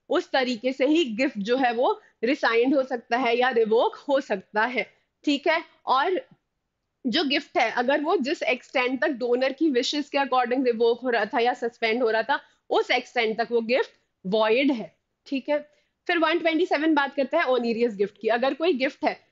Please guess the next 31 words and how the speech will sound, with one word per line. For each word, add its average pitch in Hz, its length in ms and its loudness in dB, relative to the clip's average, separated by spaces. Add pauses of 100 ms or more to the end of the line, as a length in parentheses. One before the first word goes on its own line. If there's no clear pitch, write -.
(160)
जिसमें 277 320 -2
से 311 160 -4
कि 370 240 0
एक 277 300 0
पार्ट 247 380 0
जो 254 120 0
है 262 200 2
वो 285 220 -2
उस 277 160 -6
पे 269 180 -4
कुछ 294 260 -6
ऑब्लिगेशंस 226 840 -2
हैं 277 80 0
या 269 100 0
कुछ 269 200 -6
बर्डन्स 220 520 0
हैं, 220 80 -2
और 226 160 -2
दूसरा 233 380 -2
पार्ट 226 260 0
जो 208 160 -2
है 214 140 2
वो, 247 340 2 (280)
आ, 226 260 2
उसमें 247 480 -6
कोई 285 140 0
ऑब्लिगेशंस 233 640 -2
और 247 100 2
बर्डन्स 208 460 -2
नहीं 214 300 -2
है, 175 120 -8